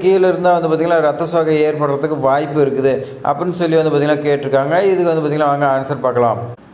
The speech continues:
நமக்கு வந்து பார்த்தீங்கன்னா ரத்த சோகை வந்து பார்த்தீங்கன்னா ஏற்படுறதுக்கு எவ்வளவு அளவு கீழே இருந்தா வந்து பார்த்தீங்கன்னா ரத்த சோகை ஏற்படுறதுக்கு வாய்ப்பு இருக்குதுன்னா, ஆ, பெண்களுக்கு வந்து பார்த்தீங்கன்னா பன்னெண்டு கீழே வந்தாவும், அதேமாதிரி பார்த்தீங்கன்னா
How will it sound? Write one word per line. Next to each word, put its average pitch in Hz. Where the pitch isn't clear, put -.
நமக்கு 214
வந்து 233
பார்த்தீங்கன்னா 190
ரத்த 196
சோகை 202
வந்து 180
பார்த்தீங்கன்னா 170
ஏற்படுறதுக்கு 160
எவ்வளவு 160
அளவு 156
கீழே 165
இருந்தா 151
வந்து 147
பார்த்தீங்கன்னா 139
ரத்த 139
சோகை 139
ஏற்படுறதுக்கு 131
வாய்ப்பு 151
இருக்குதுன்னா, 117
ஆ, 131
பெண்களுக்கு 208
வந்து 180
பார்த்தீங்கன்னா 170
பன்னெண்டு 196
கீழே 180
வந்தாவும், 139
அதேமாதிரி 196
பார்த்தீங்கன்னா 175